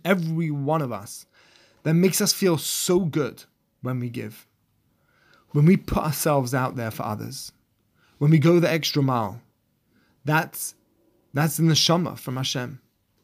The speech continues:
that piece of godliness inside every one of us. That's the feeling of connecting to the Shekhinah.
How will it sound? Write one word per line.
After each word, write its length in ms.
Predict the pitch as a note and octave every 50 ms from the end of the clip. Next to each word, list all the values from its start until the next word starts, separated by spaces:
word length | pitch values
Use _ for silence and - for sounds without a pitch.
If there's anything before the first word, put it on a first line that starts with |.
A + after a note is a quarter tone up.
| _ -
that 160 | D3 C#3 C#3+
piece 260 | - - G3 - - -
of 220 | C#3 C3 A#2 A2
godliness 580 | - E3 E3 D#3+ E3 E3+ E3 E3+ E3+ D#3+ - - _ -
inside 600 | C#3+ C3+ C3+ - - D3 D3 D#3 D#3+ D3+ - - -
every 300 | - D#3 D3+ C3+ C#3+ D3+
one 180 | C3 A2+ A#2+ A#2+
of 100 | A2 A2
us. 380 | G#2+ A2+ - - - - - _ _ _ _ _ _ _ _ _ _ _ -
That's 280 | C3 D3 C#3+ - -
the 100 | - E3+
feeling 540 | C3+ - - - F#3 F#3+ A3 G#3 G#3 G3 -
of 280 | - - E3+ C3+ - -
connecting 600 | - - D#3+ E3 F3 G#3 G#3+ F3+ - - E3+ E3 D#3
to 100 | - D#3
the 80 | C#3
Shekhinah. 480 | D3 - - - - D#3+ C#3+ A2+ G#2+ A2+